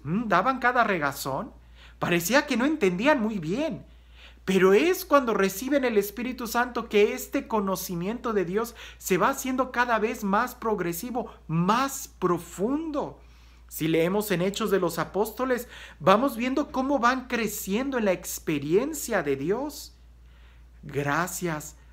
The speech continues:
a la relación que tienen con el Espíritu Santo. Dios desde nuestro interior. Dios no solamente quiere amarte,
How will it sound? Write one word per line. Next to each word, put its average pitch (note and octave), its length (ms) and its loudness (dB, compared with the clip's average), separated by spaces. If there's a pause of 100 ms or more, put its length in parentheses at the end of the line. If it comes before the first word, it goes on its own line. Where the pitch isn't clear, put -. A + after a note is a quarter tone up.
(120)
a C3 100 -8
la C3+ 140 -4
relación B2+ 640 -4
que F3+ 100 -8
tienen E3 440 -6
con C3+ 180 -6
el B2+ 140 -6
Espíritu A#2+ 580 -10
Santo. G#2+ 560 -14 (380)
Dios E3 560 -2
desde E3 280 -2
nuestro E3+ 720 -4
interior. A#2 640 -10 (880)
Dios F#3 420 0
no G3+ 100 0
solamente F3 760 -2
quiere E3 340 -4
amarte, A#2+ 720 -8